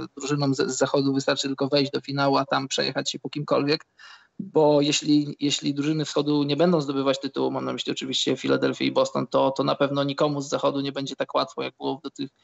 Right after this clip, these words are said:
do tej pory w ostatnich latach. A co do odejścia LeBrona, to ja na ten moment, e, mając te wszystkie przesłanki, przede wszystkim sportowe przesłanki za tym, żeby odszedł, za tym, że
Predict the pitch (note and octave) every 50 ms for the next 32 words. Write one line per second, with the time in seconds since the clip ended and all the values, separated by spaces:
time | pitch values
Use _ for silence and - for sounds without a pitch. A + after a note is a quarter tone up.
0 | - - - - _ - - - C#3+ - D#3 D3 - F3+ D3 C3+ C3+ C3 - C#3
1 | - C#3 - - - - C3+ C3+ C3 - C3 - C#3+ - - D#3 F3 E3+ F3+ F3
2 | F#3 F#3 F3+ - - E3 E3+ E3+ E3 E3+ F3 E3+ E3 D3+ D3 - - D#3 D3+ D3+
3 | C#3 C#3 - _ _ _ _ _ _ _ _ _ _ _ _ - - _ C#3+ D#3+
4 | F3 G3+ F#3+ F3 F3 - F3+ E3 E3+ E3+ E3 D#3 C#3+ C#3 D3 D3 - - - -
5 | - - C3+ C3+ C#3 C#3 C#3 C#3 C3 C3 C3 - - - - _ _ _ _ _
6 | _ _ _ _ - - C#3+ E3+ F3+ E3+ E3 - - E3 - - F3+ - - F3+
7 | E3+ - F3 E3 - E3+ E3+ E3 D#3+ D#3 D3 C3 - - D3 D#3 D#3 E3 D#3 -
8 | D#3+ D3+ - - D3+ D3+ F3 E3+ D#3 D3 - - - - C#3+ D3 C#3+ C#3 - C#3
9 | D3 D3+ D3 - A#2 G#2+ C#3+ C#3 C#3 B2+ - C#3+ D3 - - D3 D3 D3 D3 C#3
10 | C#3 D3+ C#3+ - - D3 C#3+ C3+ C#3 D3 C#3+ C#3